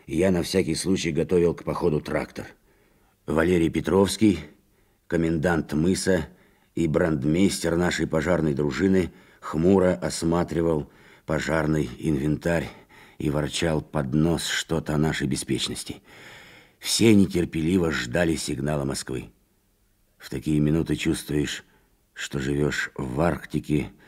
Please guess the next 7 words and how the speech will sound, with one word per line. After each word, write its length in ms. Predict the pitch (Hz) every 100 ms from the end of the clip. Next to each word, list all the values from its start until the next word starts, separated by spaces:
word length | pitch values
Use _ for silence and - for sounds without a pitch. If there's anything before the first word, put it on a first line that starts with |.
| - - - _ _ -
на 120 | -
краю 380 | - 71 67 64
света. 540 | - 65 60 - - - _ _ _
Наконец 500 | 107 101 92 120 -
пришёл 340 | - 95 95 98
приказ 320 | 92 92 85
Москвы. 400 | 90 - 69 58